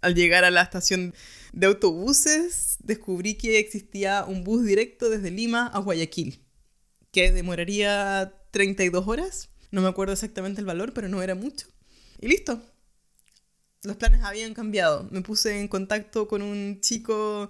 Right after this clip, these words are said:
en Guayaquil, que iba a ser mi nuevo destino y que me recibiría, mm, al llegar a esa ciudad. Era un chico uruguayo y era lo único que sabía, mm, a-, aparte de lo que aparecía en su perfil. Y afortunadamente me respondió súper rápido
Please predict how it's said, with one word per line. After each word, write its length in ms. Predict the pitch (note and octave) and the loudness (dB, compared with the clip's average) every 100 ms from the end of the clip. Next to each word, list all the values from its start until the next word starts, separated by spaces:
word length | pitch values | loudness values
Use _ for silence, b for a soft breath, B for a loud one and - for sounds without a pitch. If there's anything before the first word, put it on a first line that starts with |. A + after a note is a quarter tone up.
| - | -12
en 920 | - G#3 G3+ G3 G3 F#3+ F#3 F#3 F3+ F#3 | 0 2 4 2 -2 -6 -6 -6 -8 2
Guayaquil, 500 | F#3+ F#3 F3+ A3+ G#4+ C5 _ | 4 4 2 -2 -6 -8 _
que 100 | _ | _
iba 140 | G3+ G#3 | -4 -2
a 40 | |
ser 160 | A3+ G#3+ | -2 -4
mi 100 | G#3 | -6
nuevo 300 | G3 G#3 G#3 | -6 -6 -6
destino 520 | G3+ G3+ - C4 F4+ F#4 | -8 -8 -8 -6 -4 -6
y 80 | |
que 140 | B3 G#3 | -8 -8
me 580 | G3+ G3+ G3 F#3+ F#3+ G3 | -8 -8 -6 -6 -8 -8
recibiría, 960 | F#3+ G3 G3+ G3 G3 G#3+ F#3+ F#3+ F#3 F#3 | -8 -6 -6 -8 -4 -4 -4 -6 -6 -6
mm, 260 | F#3 F3+ - | -8 -10 -6
al 140 | F#3 | -2
llegar 220 | F#3 F3+ | 0 -2
a 60 | F3+ | -4
esa 100 | F#3+ | -6
ciudad. 300 | - G3+ - - - _ | -10 -8 -10 -14 -20 _
Era 180 | G3 F#3+ | -10 -8
un 80 | F#3 | -6
chico 300 | - G3 F#3 | -8 -6 -4
uruguayo 580 | F3+ G#3 B3 A3+ C4+ - B B B | -2 0 0 0 -6 -8 B B B
y 80 | G#3 | 2
era 100 | G#3 | 4
lo 80 | A3 | 6
único 220 | G#3 A#3+ | 4 0
que 100 | A3 | 0
sabía, 460 | G3 G3 G#3 F#3 F3 | 0 0 0 0 -2
mm, 320 | E3 C3+ E3+ - - _ | -4 -10 -10 -14 -20 _
a-, 160 | - F#3 | -2 0
aparte 380 | - F3+ F3+ F#3+ | 0 0 0 0
de 60 | |
lo 100 | F3 | -4
que 120 | E3+ D#3+ | -4 -4
aparecía 460 | G#2 F3 F3+ F3+ | -2 -4 -6 -6
en 80 | E3 | -8
su 140 | - | -8
perfil. 480 | G3 G#3+ C#4+ C#4+ C4+ - | -8 -6 -4 -2 -4 -6
Y 460 | F3+ F3 E3 E3 - | -12 -10 -12 -14 -12
afortunadamente 720 | F#3+ F#3+ F#3+ G3 F#3+ G3+ G3 | -8 -4 0 2 2 0 -4
me 100 | G3 | -4
respondió 380 | F#3 F3+ F#3 F3 | -4 -6 -8 -6
súper 300 | F#3 G3 - | -6 -8 -6
rápido 580 | C4 F4 D#4 D4+ D#4 | -4 -4 -4 -6 -6